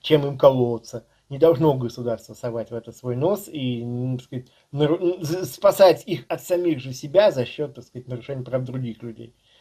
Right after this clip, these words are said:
которые не нуждаются в государственной опеке. Так же, как и порнография должна быть вся полностью легализована.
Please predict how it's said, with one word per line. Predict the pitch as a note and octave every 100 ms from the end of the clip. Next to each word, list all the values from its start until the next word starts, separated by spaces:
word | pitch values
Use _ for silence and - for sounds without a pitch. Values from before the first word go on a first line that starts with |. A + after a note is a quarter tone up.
| _ -
которые | C3 - D3
не | D3
нуждаются | C#3 C3+ B2 -
в | A#2
государственной | A#2 B2 A2+ A2+ A2+
опеке. | A2+ - A2 _ _ - _
Так | E3+ G3+
же, | D#3+
как | F3 F3+
и | -
порнография | - F3 D3+ C#3+ B2+ C3+
должна | B2 B2+ A#2+
быть | A2+
вся | - D3
полностью | C#3+ C3+ B2+ - B2
легализована. | A#2+ A#2+ A2 G#2+ G#2+ G#2+